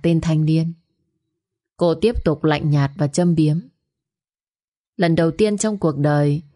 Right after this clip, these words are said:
tôi thấy có người chê tiền đấy. Anh không làm cũng không sao, tôi đi thuê người khác vậy. Bây giờ anh về đi,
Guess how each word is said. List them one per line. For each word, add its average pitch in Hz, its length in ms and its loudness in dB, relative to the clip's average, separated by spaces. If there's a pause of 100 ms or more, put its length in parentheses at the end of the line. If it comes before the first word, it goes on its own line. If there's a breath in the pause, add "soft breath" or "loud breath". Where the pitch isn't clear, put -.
(340)
tôi 202 160 2
thấy 185 160 2
có 254 180 -2
người 165 220 2
chê 208 180 2
tiền 156 280 0
đấy. 208 240 -4 (680)
Anh 170 180 0
không 180 200 0
làm 143 280 2
cũng 214 180 -4
không 196 180 -4
sao, 190 400 -6 (240)
tôi 214 120 -2
đi 220 100 4
thuê 226 220 0
người 156 220 2
khác 226 320 -8
vậy. 143 260 -2 (760)
Bây 170 140 0
giờ 160 180 2
anh 165 200 0
về 147 240 2
đi, 170 420 -2